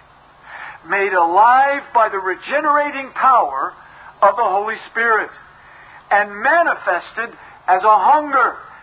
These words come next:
as a thirst that cannot be satisfied by anything but the Lord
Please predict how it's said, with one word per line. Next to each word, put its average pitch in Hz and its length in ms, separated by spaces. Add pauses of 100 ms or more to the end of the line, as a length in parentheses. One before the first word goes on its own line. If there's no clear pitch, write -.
(120)
as 202 160
a 214 80 (160)
thirst 277 560 (720)
that 220 300
cannot 302 480
be 202 120 (200)
satisfied 233 1000 (560)
by 165 260 (140)
anything 240 840 (800)
but 202 140
the 185 80
Lord 208 360